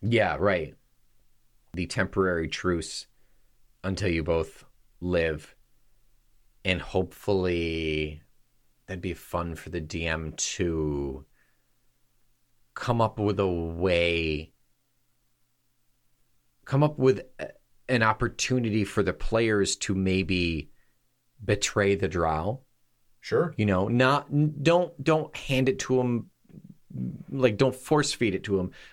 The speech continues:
Speaker 1: but kind of make it, try to make it just vaguely visible and see if they take it. You
Speaker 2: Sure.
Speaker 1: know, that's, that's really cool. That's a, a, a, a fun,
Speaker 2: Yeah.
Speaker 1: like, m-, multi-tiered,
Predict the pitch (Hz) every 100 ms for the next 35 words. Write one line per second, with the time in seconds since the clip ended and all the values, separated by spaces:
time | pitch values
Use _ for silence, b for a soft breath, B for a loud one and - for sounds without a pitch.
0 | - 127 - - 143 147 131 127 131 113
1 | - _ _ _ _ _ _ _ _ _
2 | _ _ _ _ _ - - 156 147 131
3 | 127 120 110 95 90 107 104 98 92 82
4 | 90 98 95 90 85 - 117 104 95 85
5 | 104 92 - - - _ - 98 - 76
6 | 87 95 98 - 104 110 104 - 95 104
7 | 98 - 92 85 80 92 - 101 101 87
8 | - 98 92 - 92 - 95 90 87 -
9 | _ _ _ _ _ _ _ _ _ _
10 | _ _ _ 95 92 82 - 110 113 95
11 | - _ - - 131 120 - _ 135 117
12 | 120 117 - 113 95 - - 110 110 101
13 | 95 85